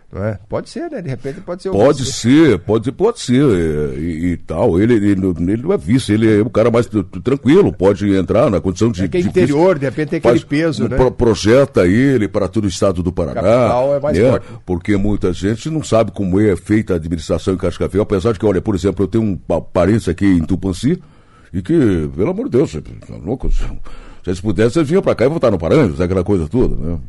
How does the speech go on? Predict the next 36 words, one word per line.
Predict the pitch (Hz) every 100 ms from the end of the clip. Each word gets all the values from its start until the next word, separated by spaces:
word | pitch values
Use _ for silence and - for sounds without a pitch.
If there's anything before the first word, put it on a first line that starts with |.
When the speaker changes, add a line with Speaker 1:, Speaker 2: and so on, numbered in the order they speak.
| - -
Speaker 2:
Então | 92 113 -
Speaker 1:
E | 208
a |
gente | 214 262
sabe, | - 214 180 127
Edson, | 120 - 135
que | - 147 135
o | 147 165
desenvolvimento | 120 147 117 127 110
de |
uma | 110
cidade, | 104 107 113 131 104 98 95 - -
ela | 110 113
passa | 117 113 113 110 143 131
por | 147 151
um | 175
conjunto | 156 208 123 151
de | 175
fatores, | 185 214 143 131 110 85 -
Speaker 2:
Sim, | 107
Speaker 1:
não |
é? | 98 143 -
Speaker 2:
sim. | - 69 64 78
Speaker 1:
Mas | 139 151
quando | - 220 202
o |
prefeito, | 160 156 - 131 117 - 101
ele | 101 123
tem | 110 135 147 131
essa | 113 113 120 - 107
posição | 123 107 98 113 113 101 85
de | 92 110
abrir, | 104 92 120 123 104
de | 87
permitir | 90 113 110 110 113
investimentos, | 107 104 107 98 113 107 - 92 -